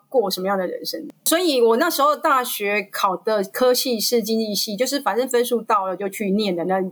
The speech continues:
状态下。但是后来因为在大学接触登山之后，我就开始有了很多的学习动机跟乐趣这样子。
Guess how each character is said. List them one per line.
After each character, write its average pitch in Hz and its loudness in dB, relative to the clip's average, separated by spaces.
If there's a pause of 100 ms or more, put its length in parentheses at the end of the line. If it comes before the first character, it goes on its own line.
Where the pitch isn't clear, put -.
(120)
状 190 0
态 190 -4
下。 190 -8 (260)
但 359 0
是 359 0
后 339 4
来 233 2
因 294 2
为 269 4
在 254 2
大 240 2
学 190 -2 (100)
接 254 4
触 254 0
登 226 0
山 220 0
之 196 -8
后， 190 0
我 208 0
就 277 4
开 277 0
始 226 -6
有 202 -2
了 202 2
很 202 -2
多 214 0
的 214 0
学 196 0
习 202 -2
动 196 0
机 185 -4
跟 180 -2
乐 180 0
趣 160 -6
这 - -8
样 - -16
子。 - -14